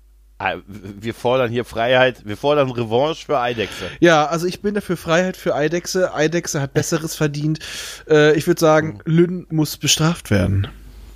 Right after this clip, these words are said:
Speaker 1: Definitiv, ja. Er hätt's gern, sicher gern getan, wenn er gekonnt hätte. Ne? Aber es hat ja auch, äh, die, die, die Strafe war ja Jake.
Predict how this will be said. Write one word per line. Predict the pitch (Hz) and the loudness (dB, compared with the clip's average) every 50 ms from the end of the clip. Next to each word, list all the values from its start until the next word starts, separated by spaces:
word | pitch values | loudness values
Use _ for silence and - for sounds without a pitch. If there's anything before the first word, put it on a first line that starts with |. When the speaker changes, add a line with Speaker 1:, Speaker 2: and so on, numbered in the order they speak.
| - - - - | -20 -20 -16 -6
Speaker 1:
Definitiv, | 101 104 98 95 110 101 98 95 - - 110 101 95 - | -2 -2 0 0 0 -2 -4 -4 -4 -2 -2 -2 -2 0
ja. | 101 98 87 | 0 0 2
Er | 85 98 | 2 2
hätt's | 101 - - | 0 0 0
gern, | - 98 101 98 92 | 0 2 2 2 0
sicher | 90 98 - - 92 | -2 -2 0 0 0
gern | 92 92 92 95 | 2 0 0 0
getan, | 87 - - 95 101 98 95 | -2 0 2 4 4 4 2
wenn | 95 | 0
er | 87 87 | -2 -4
gekonnt | 90 90 - - 90 90 95 | -4 -4 -4 -4 -4 -2 -4
hätte. | 95 87 92 92 - - - - - - - - - - - - - - - - - | -4 -6 -6 -8 -12 -14 -20 -20 -20 -20 -20 -20 -20 -20 -20 -20 -20 -20 -20 -8 -4
Ne? | 101 95 107 - - _ - - - - - - | -4 -4 -4 -6 -8 _ -6 -6 -6 -6 -4 0
Aber | 120 143 151 | 2 2 2
es | 143 - 175 | 2 0 -2
hat | 160 - | 0 2
ja | 160 131 | 2 2
auch, | 147 151 - - | 2 0 0 0
äh, | 139 143 139 135 127 | 0 -2 -2 -2 -6
die, | 117 123 135 135 | -8 -8 -8 -6
die, | 120 117 131 123 | -6 -8 -8 -8
die | 113 113 117 131 131 117 | -10 -10 -10 -10 -10 -12
Strafe | - - 117 113 - - 156 156 156 - 165 - - 113 | -12 -10 -10 -10 -6 -4 -4 -4 -4 -8 -10 -12 -6 -2
war | 110 107 117 | 0 2 4
ja | 127 123 120 | 4 2 2
Jake. | 101 117 139 135 107 87 - | 2 2 0 0 0 -2 -6